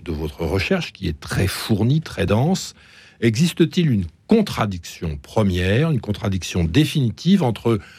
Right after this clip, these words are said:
la construction d'une véritable démocratie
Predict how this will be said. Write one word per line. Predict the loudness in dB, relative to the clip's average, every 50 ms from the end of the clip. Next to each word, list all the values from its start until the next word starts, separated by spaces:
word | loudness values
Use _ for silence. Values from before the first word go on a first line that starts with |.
| -20 -20 _ _
la | -2 -2 0
construction | 2 2 2 2 2 2 0 2 2 2
d'une | 2 4 4 4 4
véritable | 4 4 2 2 2 0 0 0 0
démocratie | 0 0 2 2 2 2 2 0 0 0 2 0 0 0